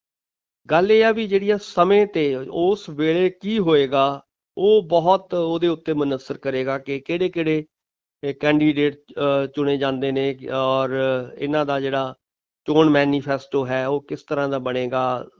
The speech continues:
ਜਾਂ ਕਾਮਨ ਮਿਨੀਮਮ ਪ੍ਰੋਗਰਾਮ ਕਿੱਦਾਂ ਦਾ ਹੋਏਗਾ। ਇਸ ਤੋਂ ਇਲਾਵਾ ਕਿਸ ਤਰ੍ਹਾਂ ਦੇ ਕੈਂਡੀਡੇਟ,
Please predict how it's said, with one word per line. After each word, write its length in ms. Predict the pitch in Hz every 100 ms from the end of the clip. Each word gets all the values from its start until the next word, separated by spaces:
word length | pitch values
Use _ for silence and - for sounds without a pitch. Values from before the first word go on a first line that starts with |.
| -
ਜਾਂ 440 | 131 135 131 131 131 _ _ _
ਕਾਮਨ 320 | 147 151 160 156
ਮਿਨੀਮਮ 420 | 156 156 156 147
ਪ੍ਰੋਗਰਾਮ 540 | 139 135 139 143 135
ਕਿੱਦਾਂ 360 | 127 151 143 147
ਦਾ 140 | 139
ਹੋਏਗਾ। 540 | 127 127 117 127 127 127 _ _ _ 170
ਇਸ 160 | 185
ਤੋਂ 180 | - 202
ਇਲਾਵਾ 460 | 185 175 180 180 180
ਕਿਸ 240 | 185 196
ਤਰ੍ਹਾਂ 260 | 202 185 185
ਦੇ 120 | 180
ਕੈਂਡੀਡੇਟ, 680 | - 175 185 180 175 170